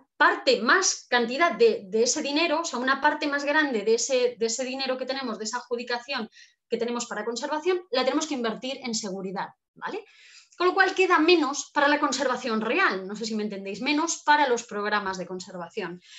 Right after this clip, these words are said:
Entonces, todo esto es un poco lo que pone a los rinocerontes negros ahora mismo en, en una situación más, más grave,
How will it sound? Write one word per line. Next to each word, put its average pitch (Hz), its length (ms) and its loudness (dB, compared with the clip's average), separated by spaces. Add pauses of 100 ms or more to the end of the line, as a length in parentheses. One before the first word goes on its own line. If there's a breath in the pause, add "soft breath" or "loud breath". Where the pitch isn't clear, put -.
(160 loud breath)
Entonces, 247 280 2
todo 311 260 -2
esto 349 440 -2 (280 soft breath)
es 233 140 -8
un 247 80 -4
poco 262 260 2
lo 233 280 0
que 214 140 0
pone 269 440 2
a 233 140 2
los 208 160 0
rinocerontes 220 560 -4
negros 247 320 -6
ahora 226 120 -2
mismo 226 300 -6
en, 202 400 -6
en 190 640 -10
una 233 180 -2
situación 226 600 -4
más, 202 420 -4
más 214 220 -4
grave, 190 360 -4